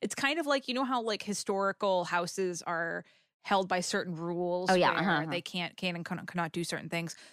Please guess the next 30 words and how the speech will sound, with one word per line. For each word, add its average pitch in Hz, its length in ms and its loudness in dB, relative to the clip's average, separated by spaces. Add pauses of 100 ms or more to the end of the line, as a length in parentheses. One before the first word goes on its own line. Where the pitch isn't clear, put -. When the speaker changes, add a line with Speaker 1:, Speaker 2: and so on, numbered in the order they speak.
Speaker 1:
So 190 340 2 (120)
this 180 240 -6
literary 247 400 2
society 175 460 -2
is 170 80 -8
holding 190 380 -2
this 160 120 -8 (240)
bookstore 190 440 2
that 151 140 -2
her 175 100 2
best 165 220 -6
friend 165 260 -4
runs 156 300 -8
to - 120 -6
a 185 60 -2
certain - 280 -6
thing 160 160 -4
where 156 120 -4
they 160 100 -2
cannot 240 420 -2
sell 214 300 2
any 185 140 0
books 175 240 0
that 180 160 -2
have 180 140 -2
been 170 200 -4
written 190 300 0
during 170 360 -2
this 165 160 -4
century. - 680 -14